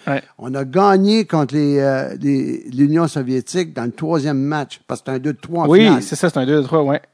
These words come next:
Speaker 2: Ouais,
Speaker 1: Vous
Speaker 2: deux trois en
Speaker 1: avez,
Speaker 2: finale.
Speaker 1: vous avez
Speaker 2: Ça fait
Speaker 1: perdu le premier, non ? Ou quelque chose, c'est pas ça ?
Speaker 2: Perdu le premier match.
Speaker 1: Perdu le premier, euh,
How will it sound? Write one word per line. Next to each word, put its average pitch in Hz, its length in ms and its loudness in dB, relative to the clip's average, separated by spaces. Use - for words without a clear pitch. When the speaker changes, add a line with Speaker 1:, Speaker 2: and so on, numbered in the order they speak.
Speaker 2:
Ouais, 123 180 -6
Speaker 1:
Vous 117 60 -14
Speaker 2:
deux 143 240 4
trois 180 180 2
en - 20 2
Speaker 1:
avez, 147 100 -2
Speaker 2:
finale. 143 260 -2
Speaker 1:
vous 139 60 -2
avez 147 240 2
Speaker 2:
Ça 147 40 -10
fait 143 60 -18
Speaker 1:
perdu 180 540 4
le 415 80 0
premier, 135 380 -2
non ? 190 220 -8
Ou 269 40 -8
quelque 196 180 -8
chose, 226 120 -8
c'est - 60 -18
pas 202 100 -2
ça ? 240 300 -6
Speaker 2:
Perdu 170 300 -2
le 185 60 -4
premier 190 300 4
match. 196 460 0
Speaker 1:
Perdu 185 280 4
le 220 60 0
premier, 185 760 -2
euh, 147 680 0